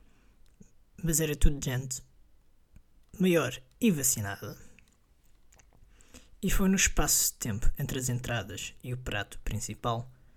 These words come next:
que tudo aconteceu. Vejo a minha avó, nos seus noventa anos, a descair na cadeira. Eu juro-vos que o meu primeiro pensamento foi: "Ups,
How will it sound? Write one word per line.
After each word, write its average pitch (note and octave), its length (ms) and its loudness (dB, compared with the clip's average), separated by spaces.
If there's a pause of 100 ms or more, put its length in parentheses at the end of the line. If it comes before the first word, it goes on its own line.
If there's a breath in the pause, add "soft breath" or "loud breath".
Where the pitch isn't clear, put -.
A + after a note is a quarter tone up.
(380 soft breath)
que G#2+ 280 -6
tudo F#2+ 300 -12
aconteceu. - 580 -10 (1200 soft breath)
Vejo G2+ 560 -10 (120)
a - 40 -12
minha G#2 200 -6
avó, G2+ 360 -10 (300)
nos B2 240 -10
seus F#2+ 280 -12
noventa A2 420 -10
anos, A2 360 -8 (240)
a - 60 -18
descair G2 560 -6
na F#2+ 80 -8
cadeira. - 540 -14 (760)
Eu C3 140 -2
juro-vos G#2 480 -6
que - 80 -12
o - 40 -2
meu F#2+ 80 -6
primeiro G2 540 -8
pensamento A2 540 -4
foi: A2 280 -8 (640 loud breath)
"Ups, - 600 2